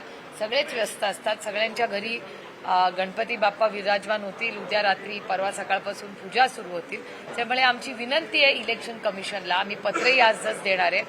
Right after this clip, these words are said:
की हरकती वाढवण्यासाठी, कारण का प्रचंड हरकती आहेत, अनेक वॉर्ड तोडो फोडो केलेले आहेत.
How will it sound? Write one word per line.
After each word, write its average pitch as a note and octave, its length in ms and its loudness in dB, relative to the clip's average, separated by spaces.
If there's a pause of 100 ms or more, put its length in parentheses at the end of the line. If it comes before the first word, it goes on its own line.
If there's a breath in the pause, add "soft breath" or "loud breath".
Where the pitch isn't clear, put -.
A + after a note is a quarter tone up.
(480 loud breath)
की C4 80 2
हरकती D4+ 1000 6
वाढवण्यासाठी, A#3 760 4
कारण A#3+ 180 4
का C4+ 80 6
प्रचंड D4+ 520 4
हरकती G3 500 6
आहेत, - 100 -6 (880)
अनेक B3+ 440 8
वॉर्ड B3 440 10 (180)
तोडो C#4+ 360 8
फोडो C4 480 6
केलेले G3+ 360 2
आहेत. D3 120 -2